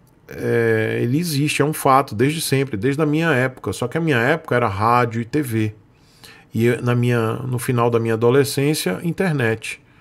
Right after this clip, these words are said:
né? Porque eu, eu tive acesso à internet com dezessete anos. Dezesseis pra dezessete anos, talvez, é,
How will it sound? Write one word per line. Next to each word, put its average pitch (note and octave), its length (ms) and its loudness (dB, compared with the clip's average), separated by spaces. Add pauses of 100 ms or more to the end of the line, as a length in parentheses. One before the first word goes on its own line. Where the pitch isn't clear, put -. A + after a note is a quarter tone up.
(260)
né? A#2 160 -2
Porque - 240 -6
eu, E3 240 2
eu C#3+ 60 0
tive E3 200 -4
acesso C#3+ 360 0
à - 20 -4
internet B2+ 500 -2
com F3 340 -6
dezessete B2 720 -4
anos. A#2 440 -8 (680)
Dezesseis B2 440 -2
pra C#3+ 160 -4
dezessete A#2 640 -4
anos, G#2 220 -6
talvez, B2 400 -6 (340)
é, A2+ 160 -6